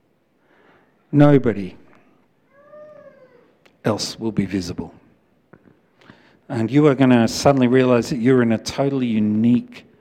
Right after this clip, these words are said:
situation that nobody around you has seen before or been in or even thought possible. Uh, and then what?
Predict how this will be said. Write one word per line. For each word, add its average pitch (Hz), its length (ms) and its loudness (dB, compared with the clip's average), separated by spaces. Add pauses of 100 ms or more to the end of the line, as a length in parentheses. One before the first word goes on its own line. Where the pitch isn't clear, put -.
(360)
situation 117 640 -4
that 120 60 2
nobody 120 400 0
around 113 460 2
you 156 260 2 (240)
has 117 180 -6
seen 123 460 0
before 143 480 -2 (280)
or 110 120 0
been 117 400 4
in 160 260 2 (200)
or 117 180 0
even 131 300 2
thought 170 320 2
possible. 120 600 -4 (920)
Uh, 123 400 -2 (180)
and 131 300 -2
then 175 320 2
what? 175 440 4